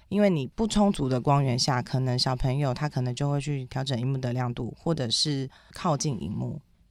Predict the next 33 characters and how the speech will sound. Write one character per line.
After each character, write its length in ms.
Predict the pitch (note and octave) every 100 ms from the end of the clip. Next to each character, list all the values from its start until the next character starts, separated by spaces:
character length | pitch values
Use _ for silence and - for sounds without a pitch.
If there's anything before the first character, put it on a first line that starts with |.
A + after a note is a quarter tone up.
| _ _
那 140 | G3 F#3+
这 120 | G3+
个 80 | D3+
东 160 | D3+
西 120 | D#3
的 120 | D3+ C3+
话， 120 | C#3+
其 120 | C3
实 80 | B2 - -
靠 160 | - G#3+
近 160 | G3
荧 80 | E3
幕 100 | E3
姿 200 | D3+ D#3+
势 120 | F3
可 120 | D#3+
能 120 | A2+ A2+
就 140 | C#3
不 100 | B2
正 200 | A#2+ B2
确 220 | A2+ - A#2
了。 220 | - B2+ - _ _
对。 180 | A#2 C#3+ - - - - -
第 140 | C4
二 100 | A#3+
个 160 | G#3 F3
呢， 240 | E3 D#3+
就 160 | E3 F3
是 160 | E3+
说 240 | D#3+ F3 D#3
我 100 | B2
们 160 | A2+
的 240 | A2+ G#2+